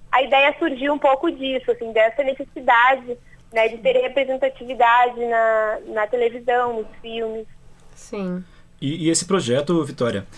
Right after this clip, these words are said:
Speaker 3: ele, ele contou com uma parceria de empresas de cinema ou ongs, alguma coisa desse tipo?
Speaker 1: Então, não, ele não contou, assim, quando eu lancei a campanha, inicialmente era pra minha rede de contato, pro meu, pros meus amigos, enfim, na rede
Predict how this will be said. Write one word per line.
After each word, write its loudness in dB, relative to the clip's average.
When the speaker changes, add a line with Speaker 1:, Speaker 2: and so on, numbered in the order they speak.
Speaker 3:
ele, 2
ele -2
contou -2
com 2
uma 2
parceria 2
de -2
empresas 0
de -12
cinema 0
ou 0
ongs, 2
alguma 0
coisa -2
desse -4
tipo? -2
Speaker 1:
Então, 0
não, 2
ele 0
não 0
contou, 2
assim, -2
quando 2
eu 2
lancei 2
a 4
campanha, 2
inicialmente 2
era 4
pra 4
minha 2
rede 2
de -4
contato, 2
pro -8
meu, -4
pros -8
meus 0
amigos, 0
enfim, -8
na 2
rede 0